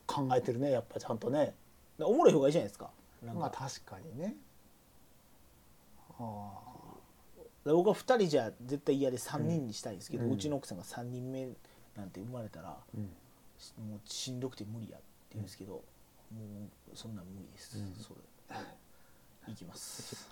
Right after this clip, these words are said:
Speaker 2: 三人目。
Speaker 1: 三人、でも三人生まれても四人生まれても一緒っていうのね。三人以降はね。
Speaker 2: そう、もう一緒なんですよ。
Speaker 1: ね。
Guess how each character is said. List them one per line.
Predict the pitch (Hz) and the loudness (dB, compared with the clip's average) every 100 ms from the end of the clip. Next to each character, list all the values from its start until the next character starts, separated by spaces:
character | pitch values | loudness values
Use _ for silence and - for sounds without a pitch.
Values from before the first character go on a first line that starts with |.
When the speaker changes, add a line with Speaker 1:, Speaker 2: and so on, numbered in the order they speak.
| - - - - | -20 -20 -20 -14
Speaker 2:
三 | 131 110 110 | -12 -8 -6
人 | 110 107 | -4 -4
目。 | 101 | -4
Speaker 1:
三 | 196 220 226 | 2 4 6
人、 | 202 | 6
で | 175 | 2
も | 143 | 0
三 | 208 220 226 | 2 4 6
人 | 233 233 | 6 6
生 | |
ま | 226 | 6
れ | 220 | 4
て | 214 | 4
も | 190 | 4
四 | 127 | 4
人 | 151 | 4
生 | 165 | 6
ま | 165 | 8
れ | |
て | 156 | 8
も | 208 | 8
一 | |
緒 | - 147 | 2 2
っ | |
て | 117 | 2
い | |
う | |
の | 101 | 0
ね。 | - | -4
三 | - 147 | 2 4
人 | 147 | 6
以 | |
降 | |
は | 160 | 10
ね。 | |
Speaker 2:
そ | 226 | 12
う、 | |
も | 277 | 12
う | |
一 | 190 | 12
緒 | - - | 10 8
な | 185 | 8
ん | |
で | 139 | 6
す | - | -2
よ。 | 95 - - - - - - - - | -8 -10 -20 -20 -20 -20 -20 -10 -2
Speaker 1:
ね。 | 185 | 0